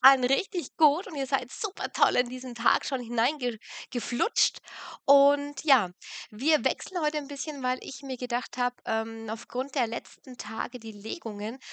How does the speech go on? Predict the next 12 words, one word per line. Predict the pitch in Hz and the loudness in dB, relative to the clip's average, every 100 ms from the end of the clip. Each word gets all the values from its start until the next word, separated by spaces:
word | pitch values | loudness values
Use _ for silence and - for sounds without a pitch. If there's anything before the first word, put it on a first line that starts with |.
| - - | -14 0
dass | 233 254 - | 2 2 -2
wir | |
jetzt | 294 - | -4 -4
einfach | 254 247 | -4 -4
mal | 220 | -4
schauen, | 220 233 233 202 | -2 -2 -4 -4
was | - 247 | -14 -8
dein | 294 269 | -6 -6
Gegenüber | 247 220 226 - 220 220 | -6 -8 -8 -12 -8 -6
dir | 220 220 - | -6 -4 -4
auch | 208 - | -4 -8
sagen | - 190 190 202 | -4 -4 -4 -8